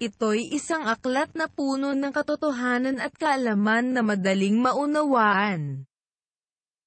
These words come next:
Oo, maraming matatalinghagang pananalita na tila mahirap unawain dito. Oo, may mga talata na tila magkakasalungat sa isa't isa. Ngunit dapat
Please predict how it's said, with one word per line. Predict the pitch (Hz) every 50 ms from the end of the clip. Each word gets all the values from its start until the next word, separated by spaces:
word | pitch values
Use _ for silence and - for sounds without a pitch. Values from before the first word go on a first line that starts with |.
| _ _ _ _ _ _ -
Oo, | 233 220 208 190 - 202 220 226 220 190 165 151
maraming | 147 247 254 254 254 269 262 254 262 185 302 311 320 330 320
matatalinghagang | 320 330 330 - 269 247 247 - - 254 247 240 240 226 220 208 208 208 202 202 208 208 190 214 233
pananalita | 247 - 311 302 285 277 262 247 233 226 208 190 180 180 - 214 208 208 214 240
na | 247 247 -
tila | - 247 233 233 226 240 247 254 254
mahirap | 269 302 320 320 311 294 285 285 285 277 294 285 -
unawain | 294 311 311 311 320 330 302 277 254 233 220 208 - 240 247 254 247 214
dito. | 196 185 170 156 - - 202 190 170 160 151 156 -
Oo, | 262 240 226 196 - 190 202 202 202 185 165 151 151 285
may | 294 311 320 320
mga | 311 311 311 302 311 311 311 339 320
talata | 311 277 247 247 247 240 - 262 262
na | 277 277 294 302
tila | - 294 285 277 277 277 277 269 277
magkakasalungat | 277 294 285 247 - 247 226 - 214 214 - - 226 220 208 190 185 180 180 185 196 - -
sa | - 311 -
isa't | 302 311 - 330 320 320 -
isa. | 214 202 - - 214 202 190 175 151 139 135 - _ _ _ _ _ _ _ _ _ _ _ _ _ _ _ _ _ _ -
Ngunit | 240 247 262 269 277 294 330 349 - -
dapat | 220 226 220 226 214 - 240 240 240